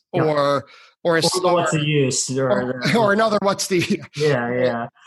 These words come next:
Speaker 1: No, but I hear you saying a slower one. The, the Chalk Dust, again, kept the party going and the high energy going. It, it was a short one and good. And I think that I don't remember when they kinda stopped doing the really extended Chalk Dust, because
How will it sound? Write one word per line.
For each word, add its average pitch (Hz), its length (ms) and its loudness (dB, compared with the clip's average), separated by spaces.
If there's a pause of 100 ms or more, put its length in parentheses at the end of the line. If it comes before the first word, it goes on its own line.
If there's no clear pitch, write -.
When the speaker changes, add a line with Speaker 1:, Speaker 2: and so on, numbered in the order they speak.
(100)
Speaker 1:
No, 214 140 0
but 208 100 2
I 190 180 2
hear 175 120 2
you 147 100 0
saying 147 180 0
a 139 40 2
slower 147 320 0
one. 135 140 2
The, 139 100 2
the 151 140 -2
Chalk 156 440 -2
Dust, 147 180 0
again, 131 460 0
kept 143 220 -4
the 143 60 0
party 127 400 0 (100)
going 131 640 0
and 123 360 -2
the 120 80 0
high 127 300 0
energy 131 380 -2
going. 147 480 0 (180)
It, 170 140 0
it 180 40 2
was 180 120 2
a 196 40 -2
short 214 280 2
one 233 180 2
and 175 400 0
good. 180 420 0 (300)
And 156 100 2
I 156 60 2
think 170 280 -2
that 160 320 0 (540)
I 151 120 -2
don't 294 240 -2
remember 180 840 0
when 147 200 0
they 143 120 0
kinda 165 260 -6
stopped 143 420 -2
doing 143 200 2
the 127 100 0
really 165 500 2
extended 139 500 0
Chalk 165 360 0
Dust, 175 280 0
because 135 560 -2